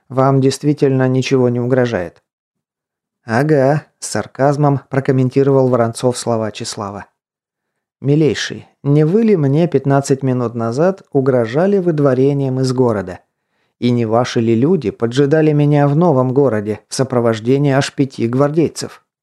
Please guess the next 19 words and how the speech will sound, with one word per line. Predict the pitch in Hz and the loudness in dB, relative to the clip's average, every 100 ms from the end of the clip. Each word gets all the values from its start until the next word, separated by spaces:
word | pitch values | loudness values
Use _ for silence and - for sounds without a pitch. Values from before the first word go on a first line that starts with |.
| _ _ _ _ _ _ _ _ | _ _ _ _ _ _ _ _
«Что, | - - 117 | -18 -6 -4
совету | 87 107 123 151 151 | -4 -2 -2 0 0
было | 151 147 | 2 2
сложно | 139 139 151 151 147 | 0 0 0 2 0
послать | 143 131 143 143 143 | 0 -2 0 -2 0
мне | 139 139 | 0 0
уведомление, | 139 135 131 135 143 202 202 120 107 | 2 0 2 0 2 2 2 0 -4
и | - | -4
я | 120 123 | 0 0
бы | 117 120 | 0 0
явился | 113 110 131 - | 0 0 -2 0
в | 151 | 2
назначенный | 151 139 147 135 131 127 | 2 2 0 0 -2 -2
час?» | - 139 165 - _ _ _ _ _ _ _ _ _ _ _ _ _ _ _ | 0 -2 -2 -10 _ _ _ _ _ _ _ _ _ _ _ _ _ _ _
«Вы | 107 117 117 120 | -8 0 2 2
можете | 120 113 110 120 | 0 -2 -4 -4
мне | 113 113 110 | -4 -4 -4
не | 120 | -4
верить, | 139 139 - - | 0 -2 -4 -18